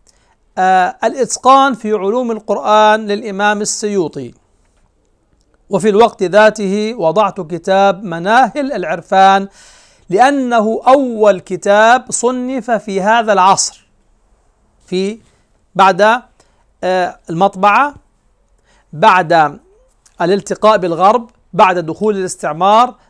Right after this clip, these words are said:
بعد هجمة الاستشراق، أول كتاب صنف في علوم القرآن في هذه المرحلة هو مناهل العرفان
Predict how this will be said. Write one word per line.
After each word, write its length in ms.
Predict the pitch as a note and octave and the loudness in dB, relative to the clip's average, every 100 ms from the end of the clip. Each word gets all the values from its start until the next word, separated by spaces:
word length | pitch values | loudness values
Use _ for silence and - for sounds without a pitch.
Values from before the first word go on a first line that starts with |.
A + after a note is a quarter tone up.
| _ G3+ | _ 0
بعد 240 | F#3+ E3+ | 2 0
هجمة 360 | D3 G#3+ G#3 F3 | 0 -2 -2 -6
الاستشراق، 920 | F#3+ F#3+ G3 D#3+ G3+ G#3+ B3+ B3+ - | -6 -10 -12 -6 2 4 4 0 2
أول 280 | B3+ G3 F#3 | 2 2 -6
كتاب 520 | F#3+ E3+ G#3 G#3+ F#3+ | -8 -2 2 2 0
صنف 440 | - A3 G#3 F3 | -6 -8 -8 -10
في 180 | E3+ G3+ | -10 -8
علوم 320 | E3 F#3 G3+ | -6 -6 -6
القرآن 460 | F3+ - F#3 F#3+ G3 | -8 -8 -2 -2 -2
في 180 | - F3+ | -4 -8
هذه 160 | F3 | -6
المرحلة 480 | F3 F#3 - F#3 F#3 - _ G3 | -6 -6 -4 -2 -2 -4 _ -4
هو 140 | F#3+ | -2
مناهل 640 | E3 E3 G#3 G3+ G#3 G#3+ A3 _ _ _ - | -2 -2 0 2 2 -2 -6 _ _ _ -6
العرفان 720 | G3+ F#3+ - G3+ G3+ G3+ G3+ | -2 -2 -2 2 4 2 -2